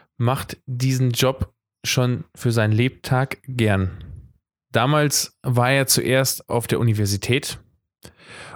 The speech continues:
hat dann aber abgebrochen, weil er lieber etwas draußen in der Natur machen wollte. So kam Nico zur Post.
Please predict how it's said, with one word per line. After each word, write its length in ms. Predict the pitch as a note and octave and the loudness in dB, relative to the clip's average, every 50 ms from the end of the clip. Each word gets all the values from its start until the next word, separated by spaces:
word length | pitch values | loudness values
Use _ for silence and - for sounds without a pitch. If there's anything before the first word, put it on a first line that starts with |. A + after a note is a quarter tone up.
| - - _ _ _ _ _ - - | -20 -20 _ _ _ _ _ -10 -4
hat 180 | - B2 - | -4 -2 0
dann 100 | C#3 C3+ | 0 0
aber 240 | E2+ A#2 G#2+ G#2+ - | 0 0 0 0 0
abgebrochen, 840 | A#2 A2 - - A#2 A2 A2+ A2 G#2 G2+ - A2 G#2 G#2+ A2+ B2 - _ _ | 0 -2 0 -2 -4 0 0 0 0 0 -2 -2 -2 -2 -2 -6 -10 _ _
weil 240 | - B2+ A2+ A2 A2 | -6 -2 0 2 2
er 240 | A2 A2 G#2+ G2 - | 2 2 0 0 -2
lieber 380 | - A2 A2 C3 C#3 C#3+ C3+ - | -4 -2 -2 0 0 0 0 0
etwas 480 | - A2 - - A2 G#2+ G#2+ - - | -2 -2 0 0 0 2 0 -2 -4
draußen 680 | - - A2+ - G2+ G2 G#2 G#2+ G#2+ - - A#2 A2+ G#2 | -6 -6 -4 -2 0 0 2 2 0 0 0 -2 -2 0
in 100 | G#2 A2 | 0 0
der 80 | A2+ A2+ | 2 2
Natur 320 | A#2 B2 - - B2 G#2+ | 0 0 0 0 0 0
machen 300 | G2 F2 E2 - F#2+ F2+ | 0 0 -2 -2 -4 -4
wollte. 340 | F#2+ E2 E2+ - - E2+ F2 - - - - - _ _ _ _ _ - - - - - - - _ | -2 -2 -2 -2 -2 -4 -4 -6 -10 -12 -14 -18 _ _ _ _ _ -20 -20 -18 -16 -16 -18 -18 _
So 160 | - - B2+ | 0 0 0
kam 280 | B2+ - B2+ G#2+ G#2 G#2 | 2 4 2 4 4 4
Nico 380 | G#2 G2+ - - A#2 B2 C3+ C#3+ - - - - _ _ _ _ _ _ _ _ _ _ _ | 4 2 2 2 0 0 0 -2 -8 -14 -18 -20 _ _ _ _ _ _ _ _ _ _ _
zur 200 | - - F3 - | -4 -4 -2 0
Post. 500 | - - F#2+ F2+ - - - - - | 0 0 0 -2 -4 -6 -10 -12 -14